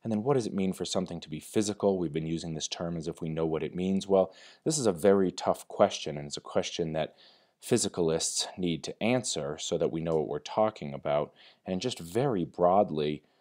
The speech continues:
physical is sometimes cashed out in terms of what the physicists study. So go up to some physicists and say, "Tell me what you research, the sorts of things that you investigate,"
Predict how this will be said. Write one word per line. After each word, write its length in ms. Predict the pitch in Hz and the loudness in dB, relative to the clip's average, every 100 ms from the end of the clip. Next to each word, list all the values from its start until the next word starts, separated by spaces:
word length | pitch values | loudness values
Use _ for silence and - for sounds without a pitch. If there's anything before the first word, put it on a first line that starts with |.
| _ - | _ -14
physical 720 | - 170 151 127 101 87 87 | 2 2 4 0 2 2 4
is 220 | 85 - | 2 0
sometimes 480 | 113 101 101 85 - | 0 0 -2 -6 -8
cashed 540 | - 107 92 - - | -4 0 0 0 0
out 280 | 95 90 - 78 | 4 4 0 -6
in 180 | 80 | -8
terms 440 | - - 87 82 85 | -8 -6 -6 -4 -2
of 240 | 80 69 - - | -4 -4 -14 -10
what 320 | 78 92 - | 0 0 0
the 80 | 78 | -8
physicists 880 | - 90 87 87 - 90 - - - | -4 -2 -2 -2 0 0 -2 -6 -10
study. 640 | - - - 92 87 92 90 - - _ | -8 -6 2 4 4 0 -4 -14 -20 _
So 440 | - - 85 80 - | -8 0 2 0 2
go 200 | 90 87 | 4 4
up 140 | 87 - | 2 -2
to 80 | |
some 180 | 90 82 | -6 -6
physicists 680 | - 95 87 - 92 - - | -2 -2 0 -2 -2 -2 -6
and 120 | 82 | -6
say, 180 | - 85 | -4 -4
"Tell 240 | - - | -2 -2
me 140 | 95 87 | -2 0
what 220 | 90 - | 0 0
you 260 | 80 82 71 | -2 -4 0
research, 680 | 85 90 - 95 98 - - | -2 0 0 0 0 -4 -12
the 80 | 78 | -8
sorts 320 | - 85 - | -4 -4 -6
of 80 | - | -12
things 360 | - 87 87 | -6 -4 -4
that 100 | - | -6
you 180 | 85 82 | -4 -4
investigate," 760 | 78 85 82 - 80 90 90 | -2 -4 -4 -4 -2 0 0